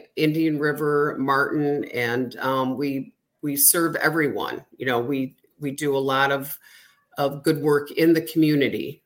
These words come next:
So that would be, I would say, is, like, a lot of people don't know, 'cause sometimes people say, "Well, what is Hibiscus?" Well, you know, we're, we're made up of a lot of different programs. Plus we have, um,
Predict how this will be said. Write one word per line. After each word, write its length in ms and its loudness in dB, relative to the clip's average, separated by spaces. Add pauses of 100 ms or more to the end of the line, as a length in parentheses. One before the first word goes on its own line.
(140)
So 280 -2
that 240 4
would 160 -4
be, 100 0
I 140 6
would 200 2
say, 200 2
is, 160 2
like, 180 -4
a 40 -4
lot 180 0
of 80 -6
people 280 -4
don't 280 0
know, 280 2
'cause 300 0 (400)
sometimes 460 0
people 200 -4
say, 180 6
"Well, 160 0
what 140 2
is 180 2
Hibiscus?" 720 0
Well, 440 2
you 140 -2
know, 140 0
we're, 300 -2 (380)
we're 160 0
made 260 4
up 140 -4
of 120 -12
a 80 -12
lot 260 2
of 80 -2
different 380 -4
programs. 560 0
Plus 280 2
we 160 -6
have, 460 -6
um, 680 -2